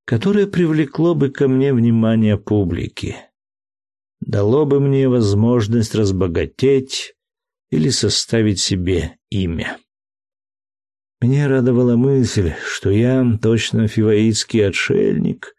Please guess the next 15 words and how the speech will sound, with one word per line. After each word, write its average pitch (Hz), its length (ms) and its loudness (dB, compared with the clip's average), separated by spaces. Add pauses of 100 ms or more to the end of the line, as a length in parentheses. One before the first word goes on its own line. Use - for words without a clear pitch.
(340)
буду 127 240 0
питаться 120 500 0
хлебом 123 560 0
и 120 40 2
молоком 104 800 0 (520)
средь 101 280 -2
шумного 107 520 0
Парижа, 107 800 0
погружусь 101 760 0
в 101 60 -4
уединённый 104 600 2
мир 104 280 0
книг 107 480 -2
и 98 180 0
идей, 101 480 0